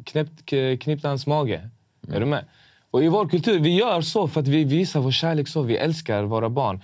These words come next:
Speaker 1: Jag var också knobbig som liten. Min mamma gjorde så med mig. Det har inte påverkat mig. Men de här woke-kulturmänniskorna, de exposar mig och säger att jag fatshamear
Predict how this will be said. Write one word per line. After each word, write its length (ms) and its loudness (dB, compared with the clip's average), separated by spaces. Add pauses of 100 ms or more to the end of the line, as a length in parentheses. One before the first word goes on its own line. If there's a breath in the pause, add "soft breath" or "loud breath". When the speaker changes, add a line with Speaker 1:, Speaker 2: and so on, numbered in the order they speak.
(120)
Speaker 1:
Jag 160 2
var 100 2
också 180 -4
knobbig 340 -2
som 180 -2
liten. 300 -2
Min 120 0
mamma 220 2
gjorde 160 0
så 160 -4
med 140 0
mig. 180 0
Det 100 -2
har 80 0
inte 160 -4
påverkat 580 -2
mig. 200 -14 (340 loud breath)
Men 200 0
de 140 2
här 180 2
woke-kulturmänniskorna, 1800 -2
de 340 -4
exposar 600 -4
mig 300 -2 (680 soft breath)
och 120 -6
säger 320 0
att 160 -2
jag 120 -4
fatshamear 880 -2